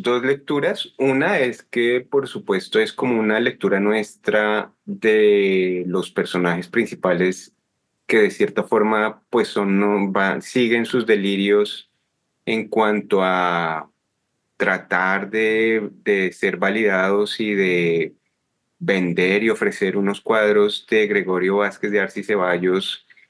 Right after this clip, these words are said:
eh, que supuestamente era el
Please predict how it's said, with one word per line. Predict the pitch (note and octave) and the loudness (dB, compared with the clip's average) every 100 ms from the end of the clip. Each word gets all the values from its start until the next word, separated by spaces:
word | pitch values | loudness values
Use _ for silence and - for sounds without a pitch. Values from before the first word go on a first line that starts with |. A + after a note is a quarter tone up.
| _ _ _ - | _ _ _ -4
eh, | G2 F#2+ F2+ F2 E2+ E2 D#2+ D#2+ D#2 D#2 | -2 0 0 0 0 -2 -2 -4 -6 -6
que | E2+ | -4
supuestamente | E2 - F2+ - G2 F#2+ F#2 G2 | -4 -2 -2 0 0 0 2 2
era | G2 | 2
el | G2 | 0